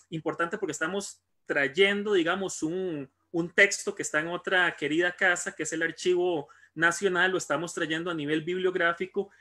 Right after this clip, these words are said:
en un libro, en una edición facsimilar, edición crítica. Esto viene en una cajita con dos volúmenes, ya luego tendrán oportunidad de verlo. Eh, y bueno, qué mejor lugar que la Biblioteca Nacional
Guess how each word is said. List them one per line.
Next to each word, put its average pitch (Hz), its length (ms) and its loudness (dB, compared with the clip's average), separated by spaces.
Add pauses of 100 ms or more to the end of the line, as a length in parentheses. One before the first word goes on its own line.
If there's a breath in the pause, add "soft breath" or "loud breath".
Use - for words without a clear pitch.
(120)
en 143 220 -4
un 185 120 2
libro, 196 480 2
en 147 120 -4
una 156 180 -2
edición 175 320 2
facsimilar, 185 600 0
edición 160 360 0
crítica. 196 560 -4
Esto 156 220 -8
viene 165 180 -4
en 165 100 -6
una 170 400 -4 (300)
cajita 165 420 -6
con 147 200 -10
dos 160 180 -2
volúmenes, 190 560 0 (100)
ya 143 120 -2
luego 160 400 0
tendrán 151 340 -4
oportunidad 175 560 -6
de 190 100 -2
verlo. 185 380 2 (360 soft breath)
Eh, 160 220 0
y - 100 2
bueno, 170 260 4 (240)
qué 175 100 2
mejor 180 280 0
lugar 185 340 2
que 180 160 0
la 147 100 2
Biblioteca 143 640 -4
Nacional 175 640 -4